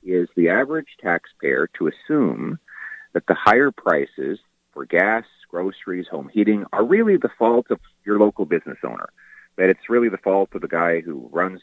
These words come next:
the local gas station or sells you your groceries, that they're the ones raising the prices, when in fact the higher prices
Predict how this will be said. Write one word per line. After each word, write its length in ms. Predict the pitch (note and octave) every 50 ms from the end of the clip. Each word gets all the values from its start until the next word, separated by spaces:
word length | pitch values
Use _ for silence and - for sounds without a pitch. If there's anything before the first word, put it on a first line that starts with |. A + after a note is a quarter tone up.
| _
the 80 | - E2
local 280 | E2+ E2+ - - E2
gas 280 | D#2 - D#2+ D#2+ D#2+ D#2 -
station 560 | _ D#2+ D#2 D2+ D2+ - - D#2+ D2+ D2+ D2 - _ _ _ _ _ _ _
or 300 | - D2+ D2 C#2+ C#2+ -
sells 320 | - - F2+ E2+ F2+ F2+ -
you 100 | - E2+
your 200 | D#2+ D2+ D2+ D2+
groceries, 560 | C#2+ D#2 D2 C#2+ C#2+ - - - D2+ C#2 C#2 -
that 120 | - - -
they're 220 | D#3+ E3 D#3+ C3+
the 80 | G#2+ G2
ones 280 | F2 E2 D#2+ D2+ C#2+
raising 360 | - D2+ C#2+ C2+ - - C#2+
the 80 | C#2 -
prices, 340 | _ - C2 G#1 - - _ _
when 120 | E2+ E2
in 60 | E2+ -
fact 300 | - G#2 G2+ F#2+ - _ _ _ _ _ _ _ _ -
the 60 | -
higher 260 | - G#2 G2+ G2 F2
prices 500 | - - F2+ E2 D#2+ D#2 - F2 D#2+ D2+